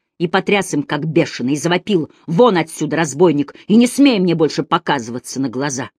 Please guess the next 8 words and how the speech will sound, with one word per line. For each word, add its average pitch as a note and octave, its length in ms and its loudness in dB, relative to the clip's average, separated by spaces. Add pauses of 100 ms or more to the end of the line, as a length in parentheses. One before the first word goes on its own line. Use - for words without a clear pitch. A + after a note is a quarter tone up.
(1040)
Мессир A#3 380 0
Салимбени B3 580 4
повернулся B3 580 2
и A3+ 40 -2
пошёл A3+ 340 0
вниз G#3 240 -2
по G3+ 140 -4
лестнице. D3+ 580 -4